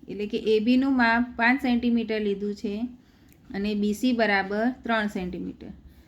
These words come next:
તો બી સીનું માપ ત્રણ સેન્ટીમીટર લીધું છે. તો પાંચ અને ત્રણ આઠ, એટલે કે રેખા એ સીની લંબાઈ આઠ સેન્ટીમીટર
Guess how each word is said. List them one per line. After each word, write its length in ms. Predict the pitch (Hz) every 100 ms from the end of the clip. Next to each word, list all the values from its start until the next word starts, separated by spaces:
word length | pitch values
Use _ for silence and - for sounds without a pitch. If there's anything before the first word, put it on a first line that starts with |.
| - -
તો 60 | 196
બી 200 | 196 202
સીનું 340 | 247 247 233 208
માપ 300 | 202 233 247 -
ત્રણ 340 | 220 220 220 220
સેન્ટીમીટર 560 | 190 185 185 180 180 180
લીધું 260 | 180 - -
છે. 160 | 196 - - - - - - - -
તો 80 | 202 208
પાંચ 300 | 214 240 247
અને 180 | 220 214 214 214
ત્રણ 420 | 196 196 208 233 - 202
આઠ, 160 | 190 180
એટલે 180 | 180 190 196
કે 100 | 220 208
રેખા 420 | 202 202 233 208 208 - 196
એ 60 | 196 202 - -
સીની 360 | 247 254 254 247
લંબાઈ 400 | 233 202 196 196 - 185
આઠ 200 | 208 233
સેન્ટીમીટર 720 | 202 185 202 185 175 180 185